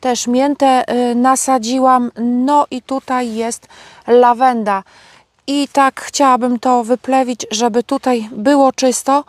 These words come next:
Tego ruszać nie będę na ogrodzie, bo jak przyjdzie woda, to ona wciągnie, a nawet jeżeli nie będzie jej na całej połaci, to później, e, tutaj się to stależuje, pójdzie obornik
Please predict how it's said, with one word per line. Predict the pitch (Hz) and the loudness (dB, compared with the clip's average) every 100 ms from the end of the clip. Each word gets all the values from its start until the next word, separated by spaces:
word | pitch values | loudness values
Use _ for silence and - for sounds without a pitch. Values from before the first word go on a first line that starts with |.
| - - _ _ | -16 -20 _ _
Tego | 311 294 294 | 0 2 2
ruszać | 302 - 277 - | 2 0 -2 0
nie | 254 269 330 | 0 2 2
będę | 285 269 240 240 | 2 2 2 0
na | 233 - | 0 0
ogrodzie, | 233 233 233 208 240 269 - - _ _ 226 | 0 2 0 0 -2 -2 -8 -20 _ _ 0
bo | 285 | 2
jak | 277 | 2
przyjdzie | - 302 254 269 | -2 -2 0 0
woda, | 254 277 262 | 2 2 0
to | - - | 0 0
ona | 262 254 | 0 0
wciągnie, | - - 269 262 254 254 - | -2 -2 0 0 -2 -4 -2
a | 240 240 240 | 0 2 2
nawet | 240 247 294 262 254 | 0 2 2 2 -2
jeżeli | 226 233 254 254 240 226 - - _ | -4 -4 -2 -2 -2 -8 -18 -20 _
nie | 240 233 | -2 2
będzie | 262 269 247 247 | 2 2 0 0
jej | 240 240 233 | 2 0 -2
na | 233 240 | -2 -4
całej | - 262 254 233 | 0 0 2 -2
połaci, | - 233 240 254 240 | -2 0 2 0 -6
to | 240 | -8
później, | 226 247 247 247 240 233 - - - _ | -6 -6 -4 -2 -4 -6 -12 -20 -20 _
e, | - 233 233 | -2 -2 -2
tutaj | 254 247 240 | -4 -2 -2
się | 233 247 233 | 0 0 0
to | 247 226 208 | 2 0 0
stależuje, | - - 262 254 240 220 254 247 240 | -6 0 2 2 0 0 0 0 -2
pójdzie | - 254 214 233 - | -4 -4 0 -2 0
obornik | 214 240 254 247 240 - | 0 2 2 2 -2 -6